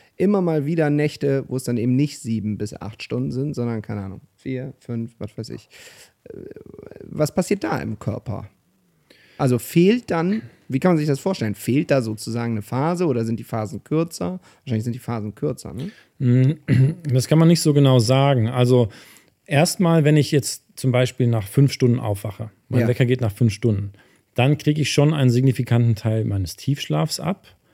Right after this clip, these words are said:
Speaker 1: Mhm.
Speaker 2: Aber ich sag mal, die ganzen Auf- und Umbauprozesse, die im weiteren Nachtverlauf stattfinden, die können nicht abgeschlossen werden.
Speaker 1: Ah.
Speaker 2: Das heißt,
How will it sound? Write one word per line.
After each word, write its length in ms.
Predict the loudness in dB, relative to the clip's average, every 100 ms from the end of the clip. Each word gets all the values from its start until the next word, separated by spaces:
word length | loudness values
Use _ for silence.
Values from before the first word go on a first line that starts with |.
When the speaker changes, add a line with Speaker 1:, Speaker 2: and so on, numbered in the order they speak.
| _
Speaker 1:
Mhm. 320 | -10 -6 -4
Speaker 2:
Aber 600 | 0 2 4 4 4 2 -4 -12 -12 -14 _
ich 140 | -8
sag 200 | -4 -2
mal, 80 | 0
die 80 | 0
ganzen 360 | 0 -2 -2 -4
Auf- 280 | 0 2 2
und 120 | 2
Umbauprozesse, 1160 | 4 4 4 2 -2 -6 -2 -2 -2 -4 -6
die 120 | -4 -2
im 240 | 0 0
weiteren 340 | 0 0 0 -2
Nachtverlauf 500 | -2 -6 -4 -4 -4
stattfinden, 480 | -6 -6 -2 0 0
die 60 |
können 160 | 2 0
nicht 140 | 0
abgeschlossen 540 | -4 -10 -8 -8 -8 -8
werden. 240 | -10 -12 -18 _ _ -14
Speaker 1:
Ah. 300 | -12 -10 -14 -16 _ _ _ _ _ _ _
Speaker 2:
Das 180 | -10 -6
heißt, 560 | -2 0 0 -2 -8